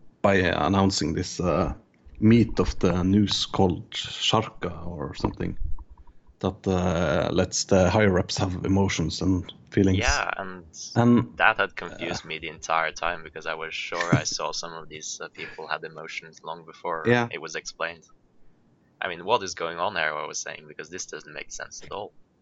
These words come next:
Speaker 1: Yeah. So I think it's just gets stuck in this, uh, uh, loop that it can't get out of.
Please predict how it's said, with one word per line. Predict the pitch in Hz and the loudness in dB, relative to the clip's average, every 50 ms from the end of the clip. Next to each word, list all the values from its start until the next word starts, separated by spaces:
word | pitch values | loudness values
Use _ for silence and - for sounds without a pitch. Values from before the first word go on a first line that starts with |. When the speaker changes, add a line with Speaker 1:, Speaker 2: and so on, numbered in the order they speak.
| _ _ _ _ _ - - _ _ _ _ _ | _ _ _ _ _ -20 -20 _ _ _ _ _
Speaker 1:
Yeah. | - - - - - _ _ _ _ _ _ _ _ _ _ _ _ _ _ _ _ _ - - _ _ _ _ _ _ _ _ _ _ _ _ | -2 -2 -2 -2 -6 _ _ _ _ _ _ _ _ _ _ _ _ _ _ _ _ _ -20 -20 _ _ _ _ _ _ _ _ _ _ _ _
So | - 127 117 - | 2 2 4 4
I | 135 135 | 2 2
think | 135 180 175 - | 2 2 0 0
it's | 147 - | -4 -2
just | - 139 131 - - | 0 -2 -2 0 -2
gets | - - - | -4 -4 -4
stuck | - - - - - - - | -8 -2 0 0 0 0 -2
in | 95 98 | -2 -2
this, | 98 98 - - - - 85 | -2 -2 -4 -4 -4 -2 -2
uh, | 95 95 90 95 95 92 - - _ _ _ _ _ _ - - _ _ _ _ _ _ _ - 50 | 0 0 0 -2 -2 -4 -6 -12 _ _ _ _ _ _ -20 -20 _ _ _ _ _ _ _ -10 -6
uh, | 50 50 50 - 50 - - - - - - - - - - - - - - - - - - - - _ - - - - - - - - - - - - - - - - - - - - - - - - | -4 -2 -2 0 2 2 2 2 0 0 0 0 -2 0 -2 -4 -4 -4 -6 -6 -8 -8 -10 -16 -20 _ -20 -20 -16 -16 -14 -12 -10 -10 -6 -4 -4 -4 -4 -2 -2 0 0 2 2 2 0 0 0 2
loop | - 107 123 113 113 - - | 6 6 8 6 6 4 2
that | 98 92 85 | 2 2 2
it | 90 90 - | 2 0 0
can't | - - 110 101 95 101 - - | 2 4 4 4 4 2 -4 -2
get | - 101 95 | 0 2 4
out | 110 131 131 135 - | 4 4 2 0 -2
of. | - - - - - - | -6 -6 -6 -12 -16 -20